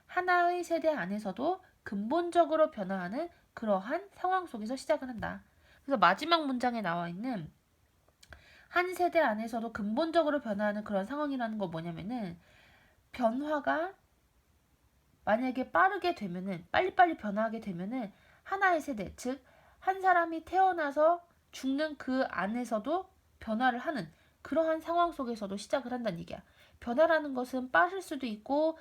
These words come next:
느릴 수도 있잖아요. 만약에 변화가 느리게 되면은 엄청나게 긴 세대, 여러 세대, 사-, 어떤 사람, 어떤 사람이 죽고 살고 죽고 살고 이게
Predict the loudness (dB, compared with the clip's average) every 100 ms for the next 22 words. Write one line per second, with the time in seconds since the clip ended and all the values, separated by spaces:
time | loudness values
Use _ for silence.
0 | -14 -8 -4 0 0 -2 -6 -8 -6 -8
1 | -6 -8 -6 -8 -10 _ _ -6 0 2
2 | 2 0 -2 -2 0 0 0 -2 -2 -2
3 | -4 -8 -6 -6 -8 -10 -20 -6 -4 -4
4 | -4 0 0 0 -4 -8 -6 -6 -2 -2
5 | -2 -6 _ _ 0 4 6 6 4 -8
6 | -8 -8 -6 -4 0 0 -2 -6 _ -10
7 | -6 -4 -2 -4 -6 -14 -8 -2 -2 -2
8 | -4 -6 -8 -8 -8 -6 -4 -4 -2 2
9 | 2